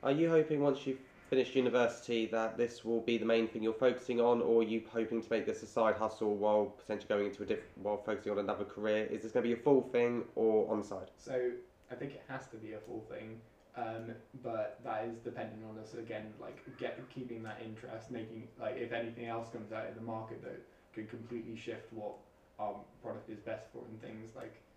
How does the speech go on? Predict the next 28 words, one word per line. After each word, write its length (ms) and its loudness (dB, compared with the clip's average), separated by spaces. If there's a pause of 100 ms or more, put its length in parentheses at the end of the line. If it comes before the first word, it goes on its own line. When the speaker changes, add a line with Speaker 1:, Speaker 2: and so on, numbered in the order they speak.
(200)
Speaker 2:
that 160 -6
could 120 -8
really 220 -4
change 380 -8
a 40 -10
lot 120 -10
of 80 -12
things. 240 -14 (100)
But 180 -4
I 60 -2
think 340 -8 (320)
currently, 520 -6 (140)
both 180 -8
me 100 -8
and 220 -12
Kieran 300 -12
feel 280 -10
that 200 -12 (440)
it's 140 -8
a 40 -6
full-time 540 -4
job, 240 -4 (680)
that 360 -6 (480)
we 120 -4
wanna 300 -8
invest 340 -8
not 180 -6
only 400 -8